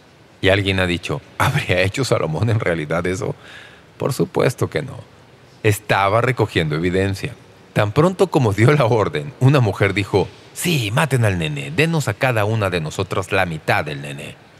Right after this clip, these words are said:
Pero la otra mujer dijo, "No, no lo maten, dejen que ella tenga el nene". Y señaló a su adversaria.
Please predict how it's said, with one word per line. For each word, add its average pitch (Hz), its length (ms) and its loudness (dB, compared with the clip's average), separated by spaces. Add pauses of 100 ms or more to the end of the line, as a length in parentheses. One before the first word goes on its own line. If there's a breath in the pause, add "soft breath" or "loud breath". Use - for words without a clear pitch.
(180)
Pero 87 220 2
la 80 80 4
otra 139 200 2
mujer 131 240 0
dijo, 131 200 2
"No, 214 280 4 (140)
no 196 120 4
lo 214 100 4
maten, 170 360 2 (300 loud breath)
dejen 185 260 2
que 143 200 4
ella 220 200 2
tenga 113 260 2
el 90 100 -2
nene". 87 320 0 (540)
Y 113 80 0
señaló 76 580 0
a 82 40 -4
su 76 120 -6
adversaria. - 680 -10